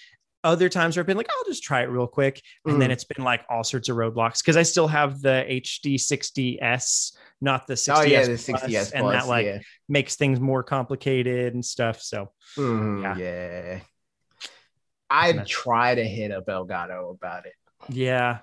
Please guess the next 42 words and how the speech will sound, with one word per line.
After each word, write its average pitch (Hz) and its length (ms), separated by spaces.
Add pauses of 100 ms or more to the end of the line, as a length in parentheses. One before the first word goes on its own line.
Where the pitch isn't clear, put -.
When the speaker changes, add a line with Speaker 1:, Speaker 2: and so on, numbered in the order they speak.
(260)
Speaker 1:
Yeah, 113 180
I'll, 143 220
I'll 151 120
do 123 160
Speaker 2:
It's 131 40
Speaker 1:
that 127 100
and 120 60
Speaker 2:
pro-, 147 120
Speaker 1:
see 131 160
if 147 40
Speaker 2:
and 123 380
you 135 80
might 117 520
be 127 200
outside 123 500
of 123 100
the 123 120
time, 123 460
but 110 180
if 110 180
you, - 160
it 127 120
depends 127 380
on 107 360 (140)
the 113 120
customer 107 460
service 104 420
person 117 360
that 110 140
you 110 120
get, 110 200
they 107 120
might 95 320
still, 92 400
like, - 200
swap - 340
it - 60
out 104 180
for - 140
you. 104 120 (480)
Speaker 1:
That's - 180
true. 139 220